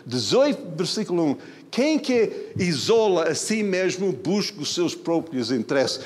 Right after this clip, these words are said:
Então, para trás disso é o orgulho, aquela independência, e o inimigo é o pai dos orgulhosos, e Deus resiste essa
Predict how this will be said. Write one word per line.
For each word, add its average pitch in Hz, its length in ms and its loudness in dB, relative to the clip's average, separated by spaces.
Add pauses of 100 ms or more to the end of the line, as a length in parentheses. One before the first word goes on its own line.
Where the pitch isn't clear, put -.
(160)
Então, 160 300 0
para 139 220 -2
trás 240 520 2
disso 190 600 0 (400)
é 185 180 2
o 175 80 4
orgulho, 240 880 2 (220)
aquela 165 360 0
independência, 220 1040 0 (960)
e 143 140 2
o 139 200 4
inimigo 185 680 2
é 165 140 0
o 131 100 2
pai 175 520 2
dos 151 200 -2 (220)
orgulhosos, 143 840 2
e 135 180 -2
Deus 147 440 0
resiste 156 960 -2 (560)
essa 147 600 2